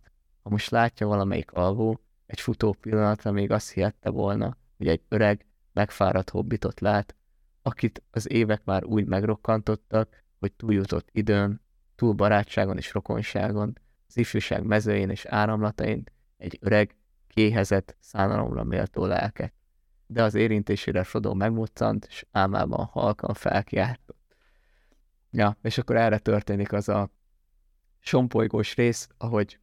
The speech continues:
Samu azt látja, hogy éppen Gollam a gazdáját fogdossa, nyersen rákiabál, hogy mit csinál, megvádolja sompolygással, megbánásnak eme futó pillanata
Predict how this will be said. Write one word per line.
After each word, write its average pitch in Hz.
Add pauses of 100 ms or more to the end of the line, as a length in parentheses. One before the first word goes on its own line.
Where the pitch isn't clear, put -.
(120)
Samu 117
azt 104
látja, 104 (220)
hogy 101
éppen 101
Gollam 101
a 95
gazdáját 98
fogdossa, 110 (340)
nyersen 107
rákiabál, 104 (160)
hogy -
mit 117
csinál, 104 (360)
megvádolja 98
sompolygással, 104 (640)
megbánásnak 98
eme 92
futó 98
pillanata 104